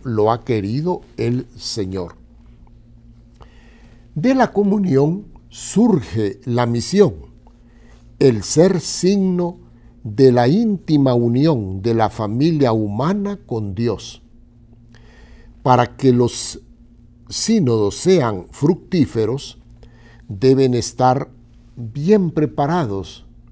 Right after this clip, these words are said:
nos dice el Papa. Y es preciso que en las iglesias locales, en las diócesis, se trabaje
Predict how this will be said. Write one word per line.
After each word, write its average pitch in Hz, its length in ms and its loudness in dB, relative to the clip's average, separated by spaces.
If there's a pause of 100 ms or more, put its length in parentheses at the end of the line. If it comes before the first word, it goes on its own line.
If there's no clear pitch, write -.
(140)
nos 113 240 -6
dice 127 260 -2
el 107 120 -4
Papa. 107 500 -6 (960)
Y 120 180 2
es 220 160 4
preciso 190 800 -2
que 113 320 0 (420)
en 120 300 0
las 101 560 -2
iglesias 143 640 0
locales, 131 720 -2
en 120 120 -4
las 104 160 -6
diócesis, 120 760 -4 (1000)
se - 260 2
trabaje 123 840 0